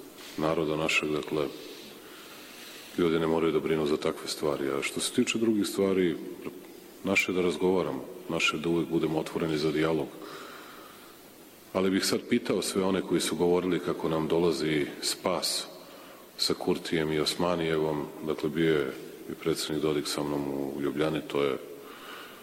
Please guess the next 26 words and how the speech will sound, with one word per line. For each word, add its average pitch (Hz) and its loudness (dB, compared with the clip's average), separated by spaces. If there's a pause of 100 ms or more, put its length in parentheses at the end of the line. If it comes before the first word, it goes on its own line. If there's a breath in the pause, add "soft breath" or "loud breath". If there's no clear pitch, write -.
(500 loud breath)
bilo 80 4
nemoguće 80 2
slušati 85 -2 (100)
tu 82 4
argumentaciju, 78 0
jer 80 4
argumenata 78 0
nije 78 0
bilo. 76 0 (600 loud breath)
To - 0
je - -2
samo 82 2
bila 82 4
vika 78 -2
i 71 0
dreka 78 0 (640 loud breath)
kako - -2
su 78 0
Srbi 76 0
silovatelji, 82 2
kako 69 0
treba 76 2
da 73 2
platimo 73 -2
ratnu 78 0
odštetu, - -2